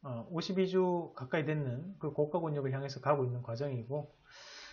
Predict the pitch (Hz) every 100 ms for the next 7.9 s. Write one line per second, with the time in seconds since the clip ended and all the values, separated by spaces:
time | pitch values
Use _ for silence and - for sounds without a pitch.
0 | - 151 127 120 - 180 180 180 180 180
1 | 180 _ _ _ _ - _ - 175 156
2 | 175 196 196 160 202 202 - 135 143 -
3 | 127 - - - - - - - - -
4 | 226 165 165 165 - 262 185 156 143 143
5 | 135 131 117 110 107 117 127 - 156 156
6 | 151 143 - 277 277 240 180 156 151 165
7 | 190 160 143 165 202 233 127 110